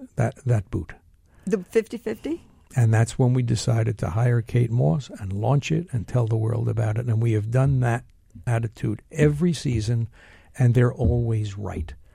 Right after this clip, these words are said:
Speaker 1: And I don't know where I could get a better fashion group than the top fifty to
Speaker 2: But what's
Speaker 1: a hundred
Speaker 2: interesting
Speaker 1: editors.
Speaker 2: is you're saying you create the product, lots of ideas, and then they'll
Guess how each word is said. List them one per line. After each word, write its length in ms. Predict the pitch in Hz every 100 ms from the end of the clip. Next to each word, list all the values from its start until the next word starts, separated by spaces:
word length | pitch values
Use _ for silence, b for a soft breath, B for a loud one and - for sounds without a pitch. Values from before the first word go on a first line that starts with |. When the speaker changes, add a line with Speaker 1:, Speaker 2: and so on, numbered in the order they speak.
| b b -
Speaker 1:
And 100 | 120
I 100 | 127
don't 260 | 123 156 208
know 140 | 147
where 320 | 135 135 135
I 120 | 127
could 280 | 123 127 107
get 280 | - 127 - - -
a 80 | 107
better 340 | - 123 139
fashion 520 | - 127 123 - 127
group 360 | 113 113 95 - b b b b
than 180 | 120 110
the 100 | 107
top 480 | - - 120 117 - - _
fifty 420 | - 120 - 123
to 100 | -
Speaker 2:
But 80 | 220
what's 200 | 349 -
Speaker 1:
a 20 |
hundred 180 | 127 117
Speaker 2:
interesting 300 | 120 151 156
Speaker 1:
editors. 240 | - 90
Speaker 2:
is 160 | 208 196
you're 200 | 220 247
saying 460 | - 262 220 196 190
you 180 | 247 349
create 440 | - 247 208 190
the 80 | 208
product, 600 | - 208 208 170 - - _
lots 320 | 190 226 240
of 120 | 190
ideas, 560 | - - - - - - b b
and 240 | - 214 226
then 420 | 247 247 233 202
they'll 220 | - 202